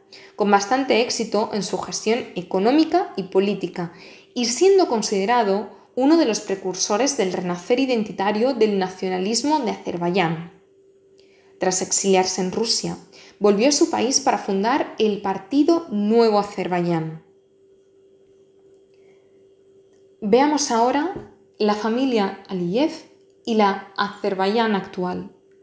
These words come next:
la Tierra del Fuego. La parte fundamental en la que se basa este artículo es en analizar a la familia Aliyev, que desde ese regreso del exilio ha gobernado el país de forma ininterrumpida.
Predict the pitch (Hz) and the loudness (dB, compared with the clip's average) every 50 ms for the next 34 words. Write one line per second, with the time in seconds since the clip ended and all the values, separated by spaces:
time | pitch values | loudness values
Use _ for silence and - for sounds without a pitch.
0 | _ _ - - - 190 185 180 214 220 202 190 185 185 180 175 - - - 190 | _ _ -16 -10 -8 -6 0 4 4 4 4 4 0 0 -4 -6 -6 -4 -4 -2
1 | 190 180 180 185 - - - _ _ _ _ _ _ _ _ _ _ _ _ _ | -2 -4 -6 -8 -12 -16 -20 _ _ _ _ _ _ _ _ _ _ _ _ _
2 | _ _ _ _ _ _ _ _ _ _ _ _ _ _ _ _ _ - 202 190 | _ _ _ _ _ _ _ _ _ _ _ _ _ _ _ _ _ 0 0 4
3 | - 262 294 330 - 381 370 339 320 294 262 247 226 208 202 196 196 196 302 320 | 4 4 6 6 6 4 6 4 2 2 2 0 0 0 -2 -2 -2 0 2 2
4 | 311 240 196 180 175 - - 190 185 185 185 - 190 - - 202 196 262 277 - | 2 2 0 -2 -4 -6 -6 -4 -4 -4 -6 -6 -8 -6 -2 -2 0 0 0 0
5 | 370 339 - - 214 208 - - - 285 269 285 - 202 180 180 175 196 - - | 0 -2 -2 -4 -6 -8 -4 -2 0 0 0 0 0 -2 0 -2 -2 -6 -2 0
6 | - 262 262 - 381 359 330 269 240 220 208 196 196 196 - 262 262 277 294 277 | 0 0 2 4 4 4 4 2 0 0 0 0 -2 -2 -2 -2 0 0 0 0
7 | 247 - 208 196 196 220 240 269 294 294 285 - - 202 185 185 185 185 180 180 | -2 -2 -2 -2 0 0 0 0 0 0 -2 -6 -8 -8 -4 -4 -2 -4 -4 -2
8 | 180 233 247 208 - - - - _ _ _ _ _ _ - - - - - - | 0 0 0 0 -2 -6 -12 -20 _ _ _ _ _ _ -20 -20 -20 -20 -20 -20
9 | - - - - _ - 247 233 240 247 240 240 240 233 247 294 320 - - 370 | -20 -20 -20 -10 _ 4 4 6 6 4 4 4 2 2 2 2 2 2 2 2
10 | 330 320 277 254 262 277 320 330 330 - 240 214 208 196 190 185 - - - - | 4 2 2 2 4 2 2 2 2 0 -2 -2 -2 -2 -2 -2 -2 -2 0 2
11 | - 311 320 311 233 220 233 226 - - 233 240 277 294 277 254 226 214 208 196 | 4 4 4 4 2 0 -2 -2 -2 -2 0 2 4 4 4 2 0 0 -2 0
12 | 202 214 254 269 262 - 214 208 208 220 247 240 - 226 220 - - 226 240 262 | 0 0 -2 -2 -2 -2 0 0 0 0 -2 -4 -4 -6 -4 -4 -4 -4 -2 -2
13 | 285 302 277 - 220 208 208 208 196 190 196 - 185 185 - - 180 175 175 175 | -4 -4 -4 -2 -2 0 0 0 0 0 0 0 -2 -2 -2 -2 -2 -2 -2 -2
14 | - 214 202 175 165 160 165 - | -2 -2 -2 -2 -4 -6 -8 -12